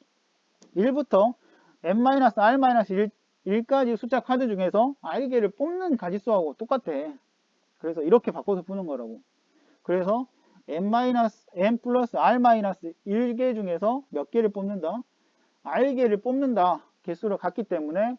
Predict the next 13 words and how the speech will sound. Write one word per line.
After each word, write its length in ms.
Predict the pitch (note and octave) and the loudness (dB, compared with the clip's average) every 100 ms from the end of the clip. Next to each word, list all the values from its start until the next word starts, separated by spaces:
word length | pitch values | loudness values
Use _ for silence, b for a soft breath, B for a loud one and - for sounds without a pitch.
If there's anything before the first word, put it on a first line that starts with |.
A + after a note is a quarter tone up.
| - | -4
이렇게 260 | E3 F3+ | -4 -2
바꿔서 400 | F3 D3+ - A3 | -6 -8 -2 -2
푼다는 320 | F3+ G3 F#3+ D#3+ | -2 -4 -4 -6
거지. 260 | A#2+ A2 - _ _ _ _ _ _ _ _ _ _ _ - | -10 -14 -20 _ _ _ _ _ _ _ _ _ _ _ -14
알겠니? 400 | C#3 E3+ E3 G3 _ _ _ _ _ _ _ _ | -10 -10 -10 -16 _ _ _ _ _ _ _ _
중복 400 | - G3+ B3+ G#3+ | -8 -2 -2 0
조합의 320 | G#3 A3+ G#3+ | 4 4 4
개수는 560 | F#3+ - F#3+ A3+ E3 A#2+ _ b b b b | 0 -2 -6 -4 -4 -8 _ b b b b
표현은 480 | - E4 E4+ E4+ B3 | -2 2 2 2 2
이렇게 380 | G3 A#3 - A3+ | 4 4 4 0
쓸 180 | C4 A#3+ | 0 -4
수밖에 320 | C4+ A#3 F3+ | -2 -2 -2
없는데 580 | D3+ F3+ G3 A#3+ C3 | -4 -2 0 0 0